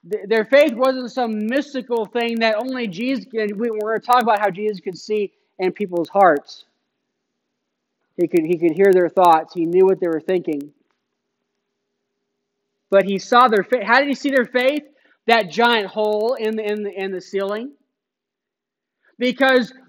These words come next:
they, they believed in something, and that drove an action. "I believe in God, so I'm going to do something about it." And, and, uh, other people are gonna think,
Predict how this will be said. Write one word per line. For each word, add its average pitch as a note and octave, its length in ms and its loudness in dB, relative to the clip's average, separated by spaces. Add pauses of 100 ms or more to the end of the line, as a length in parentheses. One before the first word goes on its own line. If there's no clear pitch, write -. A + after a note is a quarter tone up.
they, A#3+ 260 4
they A#3 200 2
believed A#3+ 580 0
in D4+ 100 -2
something, D#4 600 0 (180)
and A3+ 240 0
that A#3 280 0
drove C4 520 2
an B3 160 -4
action. A#3+ 680 -2
"I C#4 200 0
believe B3 500 -6
in C4 220 -10
God, C4+ 420 0
so C#4 220 -4
I'm C#4 220 -2
going C4+ 400 -4
to A#3 120 -18
do C4+ 640 -6 (240)
something B3 540 -4
about A3+ 460 4
it." F3 120 -8 (1800)
And, A#3 320 -2
and, A3+ 260 -4
uh, A#3 320 -2
other C4+ 140 -4
people C4 260 -2
are B3+ 260 2
gonna A#3 200 -6
think, B3 320 -4